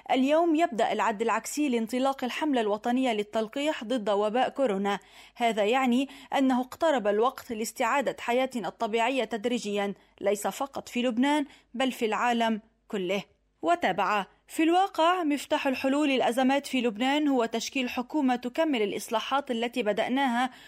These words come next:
وتطبقها، وتتابع المفاوضات مع صندوق النقد الدولي، وتبدأ بتنفيذ الخطة الاقتصادية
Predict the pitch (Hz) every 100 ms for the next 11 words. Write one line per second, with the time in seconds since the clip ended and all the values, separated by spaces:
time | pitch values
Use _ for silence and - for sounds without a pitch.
0 | - - 233 262 254 208 302 - 190 190
1 | 180 - _ - 220 214 294 262 190 196
2 | 208 202 - 208 208 202 262 294 220 208
3 | 226 220 247 226 220 247 214 185 202 196
4 | 196 196 - - - 202 233 202 208 190
5 | 214 220 226 294 214 196 - 247 214 -
6 | - 240 233 226 277 277